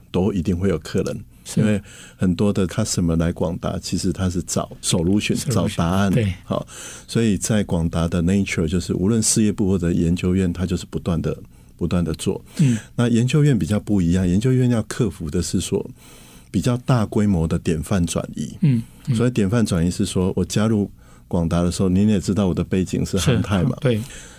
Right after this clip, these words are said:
Speaker 1: 所以我一直喜欢，
Speaker 2: 也是成大杰出校友。
Speaker 1: 没有，不敢。
Speaker 2: 是。
Speaker 1: 我比较喜欢会动、会飞的，
Speaker 2: 是，
Speaker 1: 但这个不会动，
Speaker 2: 是。
Speaker 1: 我，我，我也跟林董坦白讲说，这个我可能搞不来，因为他不会动，
Speaker 2: 嗯。
Speaker 1: 也不会飞。
Speaker 2: 嗯。
Speaker 1: 他说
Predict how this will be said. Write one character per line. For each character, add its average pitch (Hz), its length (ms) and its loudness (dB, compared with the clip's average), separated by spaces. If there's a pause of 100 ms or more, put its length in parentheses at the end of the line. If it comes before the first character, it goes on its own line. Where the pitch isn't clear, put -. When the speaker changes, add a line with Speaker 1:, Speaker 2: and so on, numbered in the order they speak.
(100)
Speaker 1:
所 113 120 0
以 - 20 2
我 107 100 4
一 139 60 4
直 147 100 2
喜 - 20 2
欢， 123 60 4
Speaker 2:
也 120 40 2
是 135 40 4
成 - 20 4
大 147 180 6
杰 127 120 2
出 135 160 4
校 135 240 2
友。 104 120 4
Speaker 1:
没 101 40 4
有， 101 80 2
不 95 120 -2
敢。 92 160 0
Speaker 2:
是。 - 80 -14 (320)
Speaker 1:
我 110 120 0
比 113 120 0
较 117 120 2
喜 107 140 -2
欢 98 80 4
会 110 180 0 (120)
动、 104 180 2
会 107 180 0
飞 92 380 2
的， - 140 0
Speaker 2:
是， - 100 -6
Speaker 1:
但 107 160 0
这 123 80 2
个 120 60 2
不 98 200 -2
会 113 120 4
动， 101 240 0
Speaker 2:
是。 90 40 2
Speaker 1:
我， 95 300 -2 (120)
我， 95 280 0
我 101 160 2
也 95 60 2
跟 101 200 0
林 92 160 2
董 - 280 -2
坦 87 140 -2
白 82 180 0
讲 87 260 -4
说， - 320 -4 (480)
这 101 120 -4
个 92 180 0
我 85 240 -2
可 87 160 -2
能 78 200 0 (120)
搞 87 100 2
不 110 140 2
来， 85 240 0
因 98 160 0
为 95 80 2
他 95 120 0
不 92 140 -2
会 101 140 2
动， 101 240 0
Speaker 2:
嗯。 - 20 -2
Speaker 1:
也 92 80 0
不 95 140 -2
会 - 120 -2
飞。 - 220 -2 (300)
Speaker 2:
嗯。 117 160 2 (100)
Speaker 1:
他 101 80 0
说 98 240 0